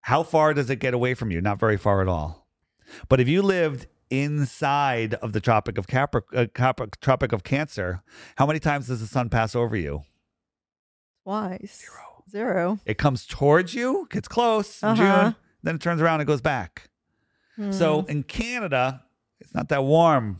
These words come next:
Speaker 1: for very long. Alaska, it's cold.
Speaker 2: Right.
Speaker 1: Connecticut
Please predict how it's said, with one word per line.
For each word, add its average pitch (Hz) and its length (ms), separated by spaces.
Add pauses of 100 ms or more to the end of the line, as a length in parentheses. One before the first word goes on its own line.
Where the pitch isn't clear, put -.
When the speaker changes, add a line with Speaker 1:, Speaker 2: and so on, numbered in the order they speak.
(120)
Speaker 1:
for 135 120
very 123 220
long. 107 520 (600)
Alaska, 156 440
it's 117 180
cold. 117 520 (340)
Speaker 2:
Right. 196 320
Speaker 1:
Connecticut 156 560